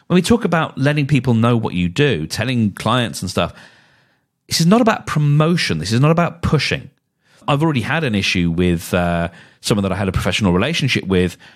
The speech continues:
over WhatsApp, sending me notifications each time they had a new episode of their podcast out. And I was like, you know, "I'm here for, if you wanna have a conversation, but I'm not here for you to push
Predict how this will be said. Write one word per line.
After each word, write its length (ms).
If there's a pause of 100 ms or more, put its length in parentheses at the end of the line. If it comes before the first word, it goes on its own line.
(160)
over 180
WhatsApp, 800
sending 500
me 480 (560)
notifications 1080
each 220
time 160
they 80
had 120
a 60
new 160
episode 300
of 80
their 100
podcast 420
out. 140
And 80
I 20
was 80
like, 140 (320)
you 160
know, 160
"I'm 180
here 380
for, 400
if 120
you 80
wanna 140
have 140
a 40
conversation, 760 (380)
but 80
I'm 180
not 180
here 180
for 100
you 80
to 140
push 580